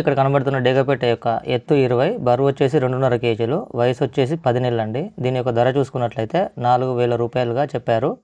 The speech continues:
నెక్స్ట్ వచ్చే కోడి డేగ పుంజు యొక్క ఎత్తు వచ్చేసి ఇరవై రెండు, బరువు వచ్చేసి మూడు కేజీలు, వయసు వచ్చేసి పదమూడు నెలలండి. దీని యొక్క ధర వచ్చేసి నాలుగు వేల ఐదు వందల రూపాయలుగా చెప్పారు.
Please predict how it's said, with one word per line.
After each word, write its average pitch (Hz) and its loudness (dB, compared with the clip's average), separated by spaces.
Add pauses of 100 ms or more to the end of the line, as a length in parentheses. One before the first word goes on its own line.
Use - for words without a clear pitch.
(1040)
నెక్స్ట్ 131 -2
వచ్చే 170 0 (120)
కోడి 143 2
డేగ 143 4
పుంజు 131 0
యొక్క 120 0 (120)
ఎత్తు - -2
వచ్చేసి 139 0
ఇరవై 123 2
రెండు, 123 -4 (180)
బరువు 127 4
వచ్చేసి 180 -2 (280)
మూడు 127 2
కేజీలు, 127 2 (120)
వయసు 135 2
వచ్చేసి 139 -2
పదమూడు 127 0
నెలలండి. 113 -4 (720)
దీని 131 4
యొక్క 135 2
ధర 127 4
వచ్చేసి 185 0
నాలుగు 131 2
వేల 135 4
ఐదు 123 2
వందల 123 0
రూపాయలుగా 127 -2
చెప్పారు. 120 0